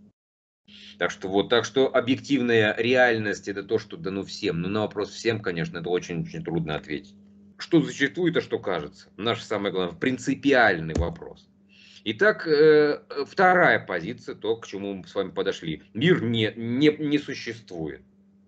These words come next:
Либо вообще не существует, либо существует только мой собственный образ, э, либо есть только то, что я могу чувствами постичь. Видите, как много разных, э, философских традиций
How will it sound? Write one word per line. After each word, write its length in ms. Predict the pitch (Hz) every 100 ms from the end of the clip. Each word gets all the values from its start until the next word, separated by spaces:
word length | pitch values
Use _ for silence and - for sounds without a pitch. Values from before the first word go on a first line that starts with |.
| _ _
Либо 320 | 127 156 135 123
вообще 340 | 120 117 151
не 100 | 156
существует, 600 | 127 131 135 - 123 117
либо 240 | 120 120
существует 600 | 117 123 127 - - 120
только 280 | 117 113 113
мой 180 | 113 110
собственный 560 | 107 101 - 98 92 95
образ, 460 | 120 143 131 131 - _ - - -
э, 220 | 104 113
либо 440 | 117 151 - 123 120
есть 340 | 120 131 -
только 220 | 135 117
то, 140 | 120 123
что 140 | -
я 40 | 101
могу 280 | 98 90
чувствами 720 | 85 - 123 143 156 143 123 117
постичь. 420 | 120 113 117 107
Видите, 300 | 156 165 -
как 180 | 113 110
много 260 | 104 95
разных, 460 | 98 98 85 87 98
э, 260 | 98 -
философских 720 | 98 117 127 120 160 - - -
традиций 680 | 87 82 113 151 - 127